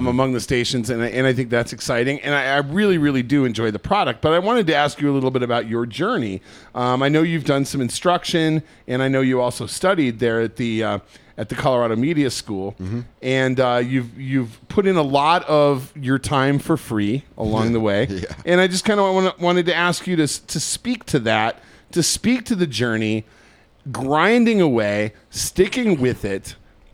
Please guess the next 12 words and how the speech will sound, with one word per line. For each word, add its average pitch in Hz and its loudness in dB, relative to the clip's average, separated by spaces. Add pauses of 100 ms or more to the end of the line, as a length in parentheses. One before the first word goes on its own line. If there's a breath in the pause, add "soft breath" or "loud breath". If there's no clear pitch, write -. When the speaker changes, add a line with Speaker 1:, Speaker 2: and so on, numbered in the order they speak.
Speaker 2:
and 143 2
continuing 160 0
to, - -2
as 127 0
you 147 0
s-, - -4 (100)
put 113 0
it, 110 -4 (380 loud breath)
put 160 2
in 147 2
the 120 2
work 113 0